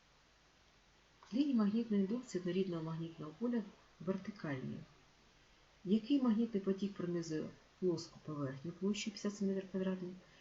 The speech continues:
якщо магнітна індукція шістдесят мілітесла? Записала дану задачу, зробили малюнок і розв'язуємо. Магнітний потік визначається за формулою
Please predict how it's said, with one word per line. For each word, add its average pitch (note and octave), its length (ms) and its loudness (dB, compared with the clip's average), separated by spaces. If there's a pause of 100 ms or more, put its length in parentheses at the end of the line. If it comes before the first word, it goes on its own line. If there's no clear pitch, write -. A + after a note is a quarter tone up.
(120)
якщо E3 280 -4
магнітна D3+ 420 -6
індукція G3 480 -2
шістдесят F3 680 -6
мілітесла? D3 920 -12 (1080)
Записала E3 440 -4
дану D#3+ 240 -6
задачу, A3 460 -2 (160)
зробили D#3 360 -4
малюнок G#3 400 0 (260)
і F3 200 -2 (240)
розв'язуємо. D3 680 -8 (1700)
Магнітний B3 380 4
потік A3+ 340 0
визначається G#3 520 2
за E3 100 -2
формулою E3+ 640 -2